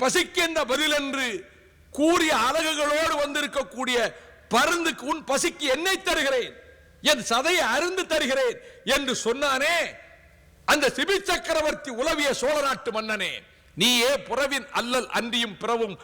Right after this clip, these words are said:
பலவும் இடுக்கண் பலவும் விடுத்தோன் மருகனை.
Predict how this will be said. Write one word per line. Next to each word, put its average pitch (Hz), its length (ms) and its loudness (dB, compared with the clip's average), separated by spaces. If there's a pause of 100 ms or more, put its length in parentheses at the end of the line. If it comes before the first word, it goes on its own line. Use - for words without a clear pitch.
(100)
பலவும் 220 380 0 (300)
இடுக்கண் 254 560 2
பலவும் 254 420 0
விடுத்தோன் 269 560 0
மருகனை. 143 320 -6